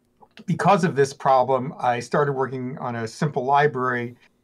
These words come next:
uh, which uses pi serial to be able to identify which port is which. You can, because they actually, they're, they're tagged, uh, with descriptor names, though they're not so easy to get to sometimes. And I'm gonna submit a P R to Mu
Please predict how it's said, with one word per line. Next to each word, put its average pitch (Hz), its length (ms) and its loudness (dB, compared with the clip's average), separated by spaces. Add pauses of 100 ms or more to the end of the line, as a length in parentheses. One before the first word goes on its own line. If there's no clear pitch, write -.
(360)
uh, 120 540 2
which - 200 -12
uses 120 280 -10
pi 139 240 -2
serial 127 720 -4 (380)
to 131 100 -10
be 131 180 -2
able 135 160 0
to 123 160 -6
identify 143 480 2
which 127 240 -6
port 131 280 0
is 110 120 -8
which. 117 320 -6
You 120 60 -16
can, 135 340 -2
because 117 340 -10
they 120 140 -6
actually, 113 600 -6
they're, 110 460 -8 (640)
they're 117 240 -6
tagged, 120 680 2 (100)
uh, 120 300 -6
with 117 300 -10
descriptor 120 440 -6
names, 107 600 -8 (320)
though 117 140 -6
they're 120 120 -4
not 127 200 -2
so 131 160 -6
easy 117 120 -6
to 113 120 -6
get 110 220 -4
to - 120 -12
sometimes. - 760 -12 (360)
And 127 240 0
I'm 135 120 0
gonna 131 180 0
submit 127 320 -4
a - 20 -2
P 131 220 -4
R 123 180 4
to 120 160 -4
Mu 131 460 0